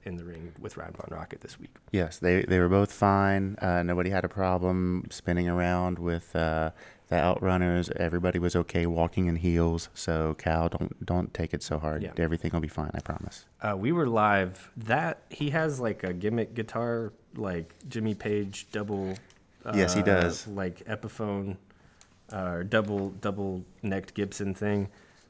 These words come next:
Speaker 1: um, that shoots out smoke.
Speaker 2: Yeah.
Speaker 1: I don't, I don't know what he was using. It didn't smell <laughs> very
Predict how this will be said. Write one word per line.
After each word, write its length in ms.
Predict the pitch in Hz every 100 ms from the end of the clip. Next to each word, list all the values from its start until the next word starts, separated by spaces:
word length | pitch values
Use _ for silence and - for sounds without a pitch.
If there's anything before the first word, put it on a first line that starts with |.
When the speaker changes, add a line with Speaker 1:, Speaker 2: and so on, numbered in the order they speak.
| -
Speaker 1:
um, 260 | 98 92 90
that 180 | 90
shoots 340 | - - 98 -
out 240 | 98 95
smoke. 580 | - 98 92 107 - - - _ _ _ _ _ _ _ _ _ _ -
Speaker 2:
Yeah. 240 | 95 85 82 -
Speaker 1:
I 60 | 123
don't, 300 | 135 139 135
I 120 | 135
don't 200 | 143 151
know 120 | 139
what 180 | 131 127
he 100 | 113
was 240 | 110 101 92 95
using. 480 | 101 98 90 82 82 - _ _ _ -
It 40 | 127
didn't 240 | 147 127
smell 320 | - 107 101
<laughs> 240 | 85 87
very 120 | -